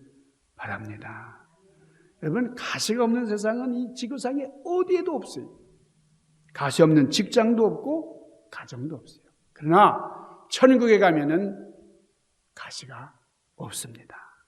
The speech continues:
천국 가는 그날까지 우리에게 주어진 가시를 잘 다듬으면서 성숙해지는 여러분 되시기를 주님의 이름으로 간절히 축원합니다.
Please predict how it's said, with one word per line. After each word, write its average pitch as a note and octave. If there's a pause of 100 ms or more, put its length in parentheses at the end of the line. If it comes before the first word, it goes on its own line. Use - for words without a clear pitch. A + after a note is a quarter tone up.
(460)
천국 D#3
가는 C#3
그날까지 E3+ (460)
우리에게 C4
주어진 F#3
가시를 B2
잘 - (220)
다듬으면서 D3+ (480)
성숙해지는 D#3+
여러분 A#2
되시기를 B2+ (460)
주님의 B2
이름으로 B2+
간절히 A2 (220)
축원합니다. A#2